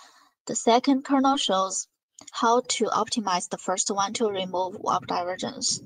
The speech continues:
It ensures that all threads in a warp execute the same branch. The performance results are shown in this figure. We can clearly see that the performance difference between the two.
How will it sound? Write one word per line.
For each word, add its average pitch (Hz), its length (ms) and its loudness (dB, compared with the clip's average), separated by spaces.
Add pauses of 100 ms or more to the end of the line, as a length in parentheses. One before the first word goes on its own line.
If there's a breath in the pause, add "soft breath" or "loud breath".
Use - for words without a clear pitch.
(260 loud breath)
It - 160 -4
ensures 220 520 2
that 175 300 -2
all 220 220 4
threads 208 340 0
in 175 140 -8
a 185 120 -2
warp 175 300 0
execute - 600 -8
the - 120 -6
same - 320 -4
branch. - 560 -4 (1700 loud breath)
The 240 80 0
performance 294 540 2
results 214 500 4
are 196 160 0
shown 196 320 -4
in 190 160 -6
this 170 220 0
figure. 214 420 0 (420 loud breath)
We 262 100 6
can 262 180 0
clearly 247 560 2
see 185 320 -2
that 175 240 0 (120)
the 214 80 -6
performance 220 520 -2
difference 196 640 0
between 175 400 -4
the 170 100 -4
two. - 460 -6